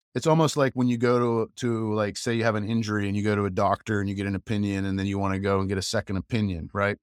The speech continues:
Well, you can't really do that with lawyers because it's, there's kind of, like,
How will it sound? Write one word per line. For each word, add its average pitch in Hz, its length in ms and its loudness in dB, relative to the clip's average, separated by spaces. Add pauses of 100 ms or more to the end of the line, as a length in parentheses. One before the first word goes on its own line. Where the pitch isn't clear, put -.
(300)
Well, 127 80 4
you 127 80 0
can't 185 240 2
really 147 220 4
do 127 260 2
that 110 220 4
with 95 140 -8
lawyers 127 640 -2 (200)
because 117 340 2
it's, 107 140 -8
there's 113 200 -2
kind 135 200 0
of, 117 40 -2
like, 110 200 2